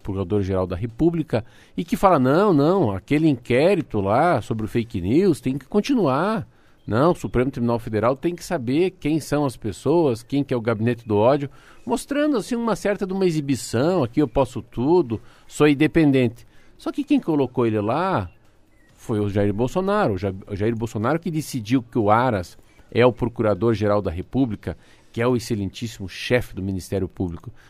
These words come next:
E agora ele voltou atrás, falou, "Não, não, não. Esse inquérito é melhor parar, esse fake news não tá muito bom." Enfim, o que que acontece? Ah, é um momento muito ruim pro Brasil, assim, muito ruim. Olha, não sei se é o pior momento que o Brasil vai viver agora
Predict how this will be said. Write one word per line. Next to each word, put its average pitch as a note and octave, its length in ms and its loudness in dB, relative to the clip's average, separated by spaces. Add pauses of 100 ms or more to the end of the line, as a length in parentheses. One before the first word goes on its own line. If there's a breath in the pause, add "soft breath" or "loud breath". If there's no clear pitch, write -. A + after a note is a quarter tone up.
E B2+ 80 0
agora C3 220 4
ele D#3 80 2
voltou D#3+ 280 0
atrás, D3 360 0
falou, A#2+ 200 0
"Não, C#3 200 4
não, A#2+ 220 2
não. G#2+ 260 -2 (680 soft breath)
Esse F#2+ 200 -6
inquérito B2 420 0
é A2+ 40 0
melhor G#2+ 260 0
parar, B2+ 640 2
esse G#2+ 200 -6
fake G#2+ 380 -6
news G#2+ 240 -2
não G#2 80 -2
tá G2+ 140 -4
muito G2+ 280 -4
bom." G#2+ 280 0 (380 soft breath)
Enfim, A#2 480 -2 (340 soft breath)
o - 20 -20
que C3+ 140 -4
que D#3 80 0
acontece? A2+ 760 -4
Ah, A2 480 -4
é C3 100 -4
um C3+ 80 0
momento D#3+ 460 0
muito C#3+ 460 -2
ruim B2+ 160 -2
pro G#2 100 -8
Brasil, F2 380 -8
assim, - 180 -16
muito A#2 420 0
ruim. E2+ 160 -8
Olha, G#2 300 -2 (240)
não G#2+ 200 -8
sei D3+ 240 -4
se - 120 -8
é D#3 40 -2
o C#3+ 100 -4
pior C3+ 480 4
momento C#3 480 2
que - 80 -12
o A2+ 40 -6
Brasil G#2 300 -2
vai G#2+ 120 -2
viver G2 300 -4
agora G2+ 420 -2